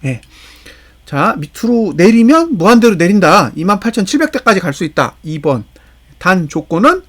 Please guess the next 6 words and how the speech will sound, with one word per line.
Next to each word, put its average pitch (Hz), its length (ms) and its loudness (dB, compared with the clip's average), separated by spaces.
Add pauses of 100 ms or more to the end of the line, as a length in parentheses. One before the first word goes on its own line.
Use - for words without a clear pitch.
(200)
삼만 196 320 -6
삼천백사십칠 180 1040 -4
아래에서 139 340 -6
끝나야 180 280 -6
된다. - 320 -16 (760)
예. 131 120 -10